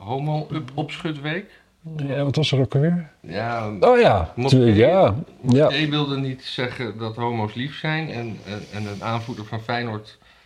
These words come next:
Speaker 1: wilde dat ook niet zeggen. Maar hij zei het wel, maar hij wilde het niet zeggen door een, een, een, een aanvoerder
Speaker 2: Ja,
Speaker 1: van
Speaker 2: hadden we het daar niet vorige week al over? Of was dat deze week?
Speaker 1: Nee,
Speaker 2: Echt?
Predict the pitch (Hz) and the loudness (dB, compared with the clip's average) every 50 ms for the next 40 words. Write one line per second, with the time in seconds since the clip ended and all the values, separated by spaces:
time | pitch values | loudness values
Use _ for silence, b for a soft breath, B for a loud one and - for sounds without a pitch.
0 | b b - 123 123 117 113 104 98 95 92 98 147 170 160 165 160 - - 156 | b b -4 -4 -2 -2 -4 -4 -6 -8 -6 -4 -4 -4 -4 -6 -6 -8 -8 -8
1 | 151 151 - 175 175 156 131 123 120 120 120 123 120 123 127 139 139 131 110 113 | -8 -8 -8 -10 -12 -10 -4 0 2 4 4 4 6 4 4 4 4 0 0 2
2 | 123 123 117 113 113 110 110 117 113 120 120 113 107 107 107 120 123 113 - - | 2 2 2 2 0 0 0 0 0 0 -2 -2 -4 -6 -8 -10 -10 -10 -10 -12
3 | 113 110 117 110 107 98 95 98 95 80 - - 82 87 80 - - 90 92 85 | -10 -10 -8 -8 -8 -8 -8 -8 -10 -10 -10 -12 -12 -12 -12 -12 -12 -12 -14 -14
4 | - - 80 80 73 73 - _ _ _ _ _ _ _ _ _ - 135 151 147 | -14 -16 -16 -16 -16 -18 -20 _ _ _ _ _ _ _ _ _ -2 0 0 0
5 | - - - 185 180 180 151 147 156 151 170 175 - 180 165 160 156 - - 165 | 2 2 4 4 6 6 6 6 6 6 4 4 6 6 6 6 4 4 4 4
6 | 160 131 - 143 139 185 180 - - 104 92 92 98 113 - - 185 170 151 165 | 4 6 6 4 4 4 4 4 4 4 4 6 4 2 2 2 2 4 4 2
7 | - - 151 - 143 110 98 - 101 92 92 90 90 - - - _ - - 117 | 2 2 2 4 4 4 4 4 2 2 2 2 0 -4 -10 -18 _ -10 -6 -4
8 | 123 131 127 127 127 123 | -2 -2 -2 -2 -2 -4